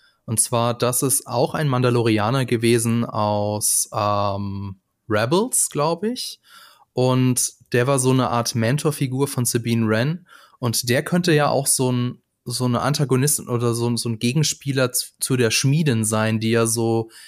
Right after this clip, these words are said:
äh, die Ideo-, Ideologie der, äh, Kinder der Watch verkörpert. So dass man da so einen Gegenpunkt hat, so, weil, weil er ist ja auch ein Mandalorianer, der dann aber nicht an diesem, ha-, ähm, festen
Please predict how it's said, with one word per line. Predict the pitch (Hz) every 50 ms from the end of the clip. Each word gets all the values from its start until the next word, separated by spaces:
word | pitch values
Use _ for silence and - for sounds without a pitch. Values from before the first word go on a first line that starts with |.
| - - _ _ -
äh, | 123 113 110 110 110 110
die | 107 - 123 117 113 117 117 - 127
Ideo-, | 120 113 123 120 113 - - - - - - _ _ -
Ideologie | - 131 117 127 127 120 120 113 110 120 120 127 135 135 127 123
der, | - - 120 120 120 117 117 117 117 113 - _ _ _ - -
äh, | - 123 117 117
Kinder | - - 135 127 123 120
der | 113 120 113 110 110 - _ _ _ -
Watch | - 123 123 131 - - - - - - -
verkörpert. | - - - 107 - - 104 95 98 - - 104 98 98 - - - - _ _ - - - -
So | - 110
dass | 110 113 -
man | 143 127
da | 123 123
so | 117 120
einen | 113 110
Gegenpunkt | 123 143 151 147 147 - 131 120 113 - -
hat, | 113 110 -
so, | - 123 113 107 113
weil, | 113 110 110
weil | 113 113 -
er | 110 123 131
ist | 131 - -
ja | 139 -
auch | - 135 - - _
ein | - 120 117
Mandalorianer, | 117 127 131 127 120 120 117 117 113 104 110 127 151 156 143
der | 120 123 127 127
dann | 127 117 113
aber | - 113 117 117 117 117 - - - - - _ _
nicht | - 120 120 131 143 - - -
an | 123 123
diesem, | 120 123 117 123 123 120 120 120 - -
ha-, | - - - -
ähm, | - 117 113 117 117 113 113 113 - _ -
festen | - - 143 135 - - - 139 127 123 120 120 117 -